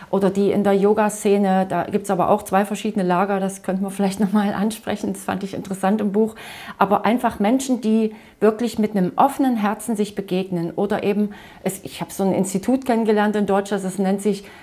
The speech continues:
Bewusster Leben und Lieben, da gibt es nur so Seminare,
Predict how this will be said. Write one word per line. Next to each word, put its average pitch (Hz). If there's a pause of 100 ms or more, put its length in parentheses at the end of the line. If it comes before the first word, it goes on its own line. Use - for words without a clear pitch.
(120)
Bewusster 220
Leben 202
und 202
Lieben, 214
da 170
gibt 214
es 196
nur 269
so 190
Seminare, 190